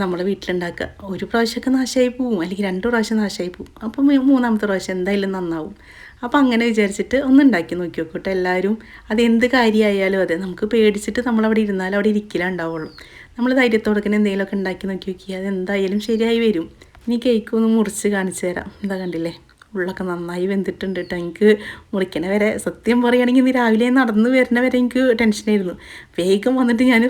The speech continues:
ഫസ്റ്റ് വീഡിയോ on ആക്കി വെച്ച് കേക്ക് മുറിച്ച് നോക്കുകയാണ് ചെയ്തത്. കണ്ടില്ലേ? ഇതാ നന്നായി വന്നിട്ടുണ്ട്. അപ്പോൾ കഴിക്കാനും നല്ല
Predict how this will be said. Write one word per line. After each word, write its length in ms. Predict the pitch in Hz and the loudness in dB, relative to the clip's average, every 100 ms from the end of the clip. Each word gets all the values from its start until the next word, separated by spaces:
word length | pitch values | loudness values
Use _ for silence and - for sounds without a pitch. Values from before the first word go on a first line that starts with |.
| 240 | 0
ഫസ്റ്റ് 340 | 208 - 262 | -2 0 0
വീഡിയോ 200 | 254 226 233 | 2 2 2
on 60 | 226 | 2
ആക്കി 120 | 220 | 0
വെച്ച് 180 | 220 226 220 | 0 0 0
കേക്ക് 200 | 208 202 | -2 -4
മുറിച്ച് 300 | 202 202 196 | -6 -4 -4
നോക്കുകയാണ് 340 | 190 190 190 185 | -4 -2 -2 -2
ചെയ്തത്. 280 | 180 165 165 202 | -4 -6 -6 -6
കണ്ടില്ലേ? 320 | 185 170 170 - _ - _ _ - | -6 -6 -8 -12 _ -20 _ _ -6
ഇതാ 160 | 202 202 | -4 -2
നന്നായി 400 | 190 190 185 185 208 | -4 -2 0 2 2
വന്നിട്ടുണ്ട്. 520 | 196 170 - 185 180 202 - _ _ _ _ _ _ _ | 2 -2 -4 -4 -4 -4 -8 _ _ _ _ _ _ _
അപ്പോൾ 180 | - 233 233 | -12 -6 0
കഴിക്കാനും 460 | 233 208 190 196 202 | 0 0 -4 -2 -2
നല്ല 200 | 180 180 | -2 -4